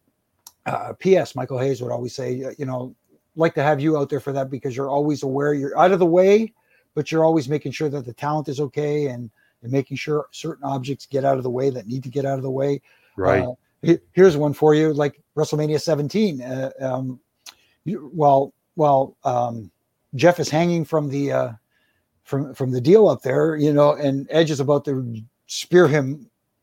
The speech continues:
Speaker 1: in midair. You can see me down in the corner trying to drag the ladder out of the way so that Jeff and Edge don't land on it. Little things like that, you know, you try to, anyways. Uh,
Speaker 2: Yeah,
Speaker 1: I
Speaker 2: 'cause
Speaker 1: get
Speaker 2: that would have been deadly for Jeff.
Speaker 1: So, so I
Speaker 2: And
Speaker 1: get,
Speaker 2: Edge.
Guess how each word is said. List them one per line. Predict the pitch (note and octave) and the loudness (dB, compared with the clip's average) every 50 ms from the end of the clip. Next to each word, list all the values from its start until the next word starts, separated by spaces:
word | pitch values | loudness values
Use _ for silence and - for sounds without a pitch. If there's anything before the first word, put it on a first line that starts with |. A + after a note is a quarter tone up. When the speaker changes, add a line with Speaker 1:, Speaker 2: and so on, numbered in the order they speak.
| _ _ _ _ _ _ | _ _ _ _ _ _
Speaker 1:
in | - D#3+ C#3+ D3 | -4 -2 -2 0
midair. | D#3 D#3+ C#3+ C#3 D#3 F#3 G3+ E3+ C3 B2+ C#3+ D#3+ _ _ _ _ _ _ _ _ _ _ _ _ _ | 2 2 2 4 4 4 4 4 2 0 -4 -6 _ _ _ _ _ _ _ _ _ _ _ _ _
You | - D3 C#3 | -4 -2 -2
can | D#3+ - | -2 0
see | - G#3+ | 0 2
me | G3+ F#3+ | 2 2
down | E3+ F#3 F#3+ F#3 F3 | 4 4 4 2 2
in | E3+ | -2
the | D#3 C#3+ | -4 -4
corner | - - F3+ F#3+ F3+ F3 D#3 | -4 -4 -2 -2 -2 -2 -4
trying | - D#3 E3+ D#3+ D#3 | -4 -4 -6 -4 -4
to | C#3+ | -6
drag | A#2+ C#3 D3+ D#3 D#3 C#3 | -4 -4 -4 -4 -4 -4
the | C#3 | -6
ladder | C3 C3+ C#3+ D#3+ F3+ F3+ E3+ D3 | -2 2 2 2 4 4 2 2
out | C#3 C3+ | 0 0
of | C3 | -2
the | C3 C3+ | -2 -2
way | C3 C3+ C#3 C#3 | -2 -2 -2 -2
so | - - D3+ | -4 -4 -4
that | C#3 C3 | -4 -4
Jeff | A#2+ A2+ D#3+ - - _ - C#3 D#3 | -2 -2 -2 -2 -4 _ -20 -14 -10
and | C#3 B2 B2+ C3 C3+ - - | -8 -6 -6 -6 -6 -6 -2
Edge | C#3 C#3+ C3+ A2 G#2 | 0 0 0 -2 -4
don't | C#3+ C3 C3 F#2 A#2+ | -6 -6 -6 -6 -6
land | C#3 E3 F#3 F3 D3 A#2+ | -6 -4 -4 -4 -4 -4
on | A2 G#2+ G#2+ | -6 -10 -12
it. | G#2+ G#2+ - D3 | -16 -12 -2 4
Little | F#3 G#3 G#3+ F3+ | 4 6 6 4
things | - F#3 F3+ D#3 C3+ | 2 -2 -2 -2 -2
like | D#3 C#3 B2 - | -2 -4 -2 -2
that, | F3 F3 D#3 C3 G#2+ - | -2 -2 -2 -2 -6 -8
you | B2+ - | -10 -8
know, | C3 | -6
you | C3 C3 B2 | -6 -6 -6
try | - C#3+ C#3+ C3+ B2 | -4 -4 -2 -4 -4
to, | - _ _ _ _ _ A#2 A2 G#2+ G#2 A2 A2+ _ | -6 _ _ _ _ _ _ -20 -20 _ _ _ _
anyways. | C#3+ C#3 A#2+ G#2 F#2+ F#2+ - - _ _ _ _ _ _ _ _ _ _ _ _ - | -16 -16 -16 -16 -20 -20 -20 -20 _ _ _ _ _ _ _ _ _ _ _ _ -4
Uh, | C#3+ C#3+ C#3 | 0 2 4
Speaker 2:
Yeah, | C#3 D3 | 4 4
Speaker 1:
I | A#2 | 4
Speaker 2:
'cause | - - - | 2 4 4
Speaker 1:
get | G#3 | 6
Speaker 2:
that | - B2 | 6 6
would | A#2+ G#2 | 2 0
have | G2 | -2
been | F#2+ G2 F#2+ F#2 | -4 -6 -8 -2
deadly | F2 A2 B2+ D3 C#3 A2 F#2 E2+ | 2 2 2 4 2 0 -4 -4
for | - G2+ F2 | -6 -10 -6
Jeff. | E2 G#2 B2 B2 G2 - _ - - _ _ _ | 0 0 2 2 0 -4 _ -20 -20 _ _ _
Speaker 1:
So, | - - F3+ F3+ - E3 | 2 4 4 4 4 2
so | - B2 C#3+ | 2 4 6
I | F3+ E3 | 6 8
Speaker 2:
And | E3+ D3 | 6 6
Speaker 1:
get, | B2+ G2+ | 4 2
Speaker 2:
Edge. | F#2 F2 | 0 -4